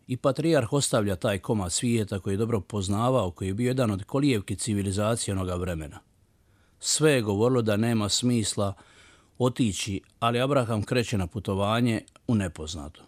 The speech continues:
Ja sam Ante Vranković, župnik u Strožancu. Čitam u današnjem evanđelju: „Idite po svem svijetu i propovijedajte evanđelje”, reče Isus svojim učenicima. Koji je to svijet? Gdje je to?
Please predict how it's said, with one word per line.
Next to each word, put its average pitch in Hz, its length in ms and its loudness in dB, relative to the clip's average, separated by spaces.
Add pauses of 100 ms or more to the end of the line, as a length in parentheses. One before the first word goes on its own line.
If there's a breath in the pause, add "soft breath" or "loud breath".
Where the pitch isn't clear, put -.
(520)
Ja 131 120 2
sam 92 180 -4
Ante 95 180 -2
Vranković, 117 440 0
župnik 101 360 -2
u 98 60 -6
Strožancu. 82 600 -4 (760 loud breath)
Čitam 135 360 4
u 113 60 4
današnjem 110 480 2
evanđelju: 98 640 2 (460 soft breath)
„Idite 147 400 4
po 123 180 0
svem 107 260 2
svijetu 131 440 0
i 110 60 2
propovijedajte 107 720 2
evanđelje”, 101 560 0 (260)
reče 110 380 0
Isus 101 260 0
svojim 98 340 0
učenicima. 78 680 -6 (120)
Koji 151 200 2
je 92 80 0
to 82 220 -6
svijet? - 440 -6
Gdje 123 180 2
je 90 80 -4
to? - 280 -14